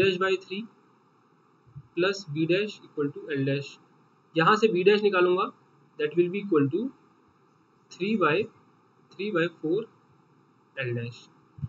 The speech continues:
मतलब ये हुआ कि मेरा जो लोड है, मेरा जो लोड है वो आपका three by fourth of the load span वो क्रॉस होना चाहिए उस सेक्शन से, तब मेरा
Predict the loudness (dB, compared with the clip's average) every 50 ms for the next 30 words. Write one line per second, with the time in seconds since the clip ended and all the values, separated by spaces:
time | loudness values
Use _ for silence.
0 | -14 _ -6 -4 -2 2 2 2 4 6 8 8 8 8 6 2 2 2 0 -2
1 | -4 _ _ _ _ _ _ -8 -4 -2 0 2 2 4 4 4 4 2 4 6
2 | 6 6 6 6 6 6 6 6 4 2 2 0 0 -2 -4 -12 _ _ _ _
3 | _ _ _ -6 -4 0 0 2 4 4 4 6 6 6 4 4 4 2 0 0
4 | -2 -4 _ _ _ _ _ _ _ -6 0 4 6 6 6 6 4 4 2 2
5 | 2 0 -6 -4 -2 -2 -2 -2 -6 -12 _ _ _ _ _ _ -20 -12 -6 -2
6 | -2 0 2 2 4 2 2 0 0 0 4 6 6 6 4 2 -2 -4 -2 -2
7 | -2 -2 -2 -2 0 0 0 2 2 2 4 4 4 4 2 0 -4 -8 -6 0
8 | 2 2 2 2 0 -6 -8 -12 _ _ _ _ -2 2 4 4 4 2 0 -2
9 | -2 -2 0 0 2 2 2 2 0 0 -2 -4 -4 -2 0 0 -2 -4 -6 -6
10 | -4 -6 -4 -4 -2 -2 -2 0 2 2 2 0 -2 _ _ _ _ _ 0 0
11 | 2 4 4 4 4 4 2